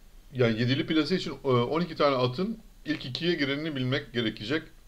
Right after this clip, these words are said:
Ki bu o kadar çok a-, a-, aday var ki buna. Yani birbirlerini saf dışı bırakabilirler. Beş tane at size söyleyeceğiz ama ilk üç at mutlaka önemli. On numaralı Magic Dancer, Kumalo'yla.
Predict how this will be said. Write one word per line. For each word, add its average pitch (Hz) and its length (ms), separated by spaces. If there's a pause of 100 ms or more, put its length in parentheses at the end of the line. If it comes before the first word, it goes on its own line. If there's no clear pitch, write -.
(180)
Ki 120 220
bu 135 260 (720)
o 120 100
kadar 156 240
çok 160 160
a-, 147 160
a-, 127 260
aday 151 240
var 190 220
ki 101 140
buna. 135 320
Yani 107 360
birbirlerini 135 600
saf 143 300
dışı 139 180
bırakabilirler. 151 680 (1400)
Beş 160 260
tane 170 200
at 180 260 (100)
size 127 220
söyleyeceğiz 127 500
ama 127 220
ilk 131 220
üç 131 140
at 117 140 (160)
mutlaka 110 460
önemli. 131 280
On 135 240
numaralı 127 240
Magic 110 320
Dancer, 107 500 (460)
Kumalo'yla. 123 680